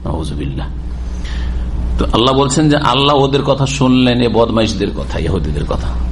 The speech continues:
স্বামী আল্লাহ, যেটা আকীদা এখানে দেখার বিষয়, আল্লাহ শোনেন। জি। তারপরে আয়াত দেখেন, তৃতীয় আয়াত, "আম ইয়াহসাবুনা আন্না লা নাসমাউ সিররাহুম ওয়া নাজওয়াহুম?"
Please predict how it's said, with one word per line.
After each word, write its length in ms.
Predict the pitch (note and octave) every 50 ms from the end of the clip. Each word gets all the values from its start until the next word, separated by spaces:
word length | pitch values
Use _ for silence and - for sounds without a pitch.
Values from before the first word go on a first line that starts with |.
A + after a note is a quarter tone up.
| - - - - - -
স্বামী 260 | - A#2+ A#2 A#2+ A#2
আল্লাহ, 300 | G#2+ G#2 G2 F#2 F2+ - - -
যেটা 220 | G2 G#2+ G2+ A2+ G#2+
আকীদা 280 | G#2 G#2+ C3 B2+ A#2+
এখানে 220 | A#2+ - - B2+ C3
দেখার 240 | B2 B2 C3+ C3+
বিষয়, 180 | C3+ C3+ D#3+ D#3+
আল্লাহ 240 | C3 B2 B2+ D3+ G3+ - - - - - - - - -
শোনেন। 680 | - - G#2 G#2+ A#2+ C3+ D3+ - F#2 - - - - - G2 -
জি। 140 | - F#2 - - - - - - - - - - - - - - - - - - - - B3+ G3 E3+ - C3+ - - - - - - - - - - - - - - - - - - - - - - - -
তারপরে 480 | - A#2+ B2+ B2+ B2 C3 C3 B2 B2+ B2+
আয়াত 160 | B2 C3 C3
দেখেন, 240 | C3 C#3 C#3 C3 B2+
তৃতীয় 300 | B2+ C#3 C3+ - C#3+ B2+
আয়াত, 160 | B2+ C3+ C#3+
"আম 140 | C#3 D#3 D3+
ইয়াহসাবুনা 580 | D#3 D#3+ D#3+ D#3+ D#3+ D#3+ D#3+ D3+ D#3+ E3+ E3
আন্না 320 | D#3+ D#3+ D#3 D#3+ D#3+ D#3 D#3
লা 160 | D#3 D#3 D#3
নাসমাউ 360 | D#3+ E3 E3 E3 D#3+ E3 E3
সিররাহুম 420 | D#3 D#3 E3+ E3 D#3+ D#3+ E3 E3+ E3+
ওয়া 80 | E3+
নাজওয়াহুম?" 680 | E3 E3 E3 E3 F3+ F#3 F#3 F3+ G#3 A3+ B3 A#3+ -